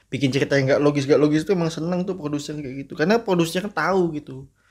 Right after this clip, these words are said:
Meskipun bikin cerita goblok-goblok kan, penonton juga goblok juga, mau nonton gitu. Banyak yang nonton, penonton bego-bego juga, jadi ya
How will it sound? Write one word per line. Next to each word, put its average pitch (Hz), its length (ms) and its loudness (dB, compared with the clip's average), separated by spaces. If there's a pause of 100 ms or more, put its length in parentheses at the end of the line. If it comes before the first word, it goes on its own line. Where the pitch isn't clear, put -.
(280)
Meskipun 151 400 -4
bikin 139 180 0
cerita 143 300 -2
goblok-goblok 127 580 2
kan, 185 140 -6
penonton 143 400 -2
juga 127 180 -2
goblok 123 320 -2
juga, 156 480 -4
mau 127 160 -8
nonton 127 640 -12
gitu. - 320 -16 (920)
Banyak 139 320 2
yang 147 140 0
nonton, 139 560 -4
penonton 123 320 -4
bego-bego 117 420 -2
juga, 123 300 -4
jadi 127 180 -6
ya 104 120 -2